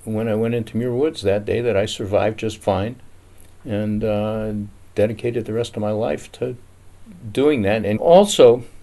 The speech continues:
natural soundscape, uh, more than anything, has had a healing component to my life that I don't think I could have got otherwise, much more than music.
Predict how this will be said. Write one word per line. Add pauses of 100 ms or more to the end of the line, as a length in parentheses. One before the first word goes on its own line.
(240)
natural
soundscape, (1120)
uh,
more
than
anything, (1000)
has
had
a
healing (520)
component
to
my
life
that (120)
I (180)
don't
think
I
could
have
got
otherwise, (520)
much
more
than
music.